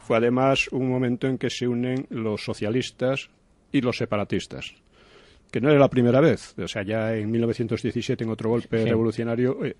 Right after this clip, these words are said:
Speaker 1: hub-, hubo una unión semejante y, eh, y luego en la guerra civil, pues, eh, volvería a ser, ¿no? Es una cosa curiosa, ¿no?
Speaker 2: Sí,
Speaker 1: Eh,
Speaker 2: y
Speaker 1: parece que siempre van juntos. Eh,
Speaker 2: Sí, que es, es, es curioso porque,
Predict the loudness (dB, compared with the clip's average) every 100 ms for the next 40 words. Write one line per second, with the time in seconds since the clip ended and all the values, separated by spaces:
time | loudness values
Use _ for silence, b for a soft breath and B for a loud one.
0 | -6 -4 -4 -4 0 0 2 0 0 -2
1 | 0 0 0 -2 -4 B B B B 2
2 | 2 4 2 2 2 4 4 2 0 -4
3 | -8 -2 0 2 2 2 2 2 0 -2
4 | -2 -2 -2 0 -2 -2 -6 -6 -6 -6
5 | -6 -6 -4 -4 -4 -10 -10 -20 b b
6 | b b b b -14 -4 0 2 2 -2
7 | -4 -6 -8 -12 -12 -2 0 0 -2 -2
8 | -2 -2 -2 -2 0 0 0 -4 -6 -10
9 | -14 -12 -10 0 2 2 2 0 0 0
10 | 0 -2 0 2 2 4 2 2 -2 -4